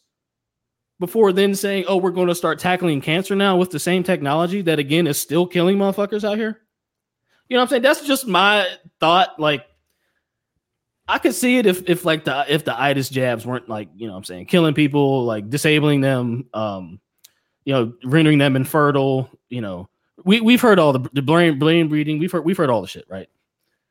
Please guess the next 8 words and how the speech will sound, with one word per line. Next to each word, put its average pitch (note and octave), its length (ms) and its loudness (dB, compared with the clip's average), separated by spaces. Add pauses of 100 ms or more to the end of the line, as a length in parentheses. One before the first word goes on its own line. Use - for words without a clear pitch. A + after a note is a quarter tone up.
(340)
You B2+ 60 -8
know B2 80 -4
what A#2+ 40 -4
I'm A#2 60 -8
saying? G#2+ 320 -8
Heart, E3 340 0 (220)
um, G#2+ 560 -2 (120)
inflammation D3+ 840 2